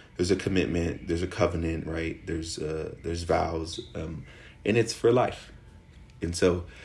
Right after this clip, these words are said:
if, if, if our relationship with God is likened to a marriage, and then it's like, well, that seems to also give an idea of,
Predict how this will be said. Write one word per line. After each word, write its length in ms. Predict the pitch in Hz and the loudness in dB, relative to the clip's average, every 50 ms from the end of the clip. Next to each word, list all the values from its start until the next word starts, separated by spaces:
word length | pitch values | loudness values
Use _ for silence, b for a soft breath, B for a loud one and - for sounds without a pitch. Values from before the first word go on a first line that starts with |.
| B B B B B | B B B B B
if, 280 | 87 90 - - - - - - | 4 4 4 2 -4 -16 -2 2
if, 220 | - 92 92 - 92 95 104 - - - | 2 2 2 2 0 -2 -2 -4 -2 -2
if 300 | 85 82 - - - - - - - | -2 -2 -2 -8 -16 -18 -18 -4 2
our 140 | - 110 147 | 6 6 8
relationship 520 | 156 139 98 90 87 - - - - - - | 8 8 8 8 6 4 2 -2 -2 -2 -2
with 120 | - - | -4 -2
God 220 | - 82 85 82 | 0 2 2 2
is 140 | 80 78 82 | 2 2 2
likened 300 | 87 82 82 - 85 85 | 2 2 2 0 -4 -4
to 120 | - 87 82 | -4 -2 -2
a 40 | |
marriage, 400 | 80 82 87 92 110 117 98 - | 0 0 2 4 4 4 2 2
and 140 | 85 85 85 | 0 -2 0
then 220 | 85 85 82 - - - - | 0 -2 -2 -4 -8 -12 -14
it's 180 | - - - - | -14 -8 -4 -2
like, 180 | 80 78 - | -2 -2 0
well, 320 | 80 82 82 82 85 87 - - - - | 2 2 2 2 0 -2 -8 -16 -14 -4
that 160 | - 92 110 | -2 -2 -2
seems 280 | - - 117 107 92 95 | 0 0 0 0 2 2
to 100 | - - | 2 2
also 260 | - 85 - - 87 | 2 2 2 0 -4
give 280 | 82 82 87 85 82 - | 0 2 2 2 2 0
an 120 | - 85 | -2 -2
idea 420 | 85 85 82 80 90 87 87 85 82 | -2 -4 -4 -2 2 2 4 4 4
of, 360 | 76 76 78 82 80 - | 2 -2 -4 -6 -6 -10